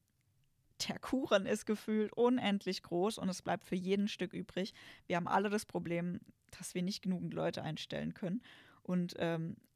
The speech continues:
wenn man mit dem Partner da spricht, dann nimmt man sich auch keine gegenseitigen Projekte weg, sondern man kann zusammen eigentlich noch viel, viel mehr erreichen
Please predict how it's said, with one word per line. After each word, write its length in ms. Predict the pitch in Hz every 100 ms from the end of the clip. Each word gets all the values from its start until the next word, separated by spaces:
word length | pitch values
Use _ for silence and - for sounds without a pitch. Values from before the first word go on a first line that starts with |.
| _ _ -
wenn 160 | 190
man 100 | 190
mit 140 | 190 185
dem 100 | 180
Partner 380 | - 214 208 185
da 120 | 180
spricht, 540 | - - 240 - - -
dann 220 | 185 175
nimmt 280 | - 196 202
man 140 | 185
sich 180 | 185 -
auch 80 | -
keine 380 | - 202 196 196 - -
gegenseitigen 500 | 185 180 175 175 160
Projekte 400 | - 214 - 180
weg, 220 | 196 - - - -
sondern 240 | 180 180
man 180 | 175 180
kann 160 | 185
zusammen 380 | 175 175 170 175
eigentlich 320 | - 165 160
noch 140 | - 156
viel, 280 | - 196 196
viel 220 | - 170
mehr 240 | 165 135
erreichen 800 | - - 151 143 151 - 156 180